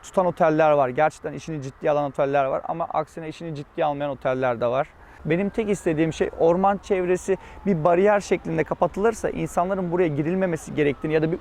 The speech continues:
uyarı levhası tarzında bir şey koyulursa bunlar çok önemli olunur.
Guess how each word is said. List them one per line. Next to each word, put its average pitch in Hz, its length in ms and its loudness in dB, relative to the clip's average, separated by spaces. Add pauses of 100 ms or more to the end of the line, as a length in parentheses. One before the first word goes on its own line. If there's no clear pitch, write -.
uyarı 175 320 4
levhası 147 640 0 (300)
tarzında 175 480 -2
bir 151 60 -10
şey 165 180 -2
koyulursa 190 600 0 (320)
bunlar 196 260 2
çok 208 180 -6
önemli 185 320 0
olunur. 165 360 -4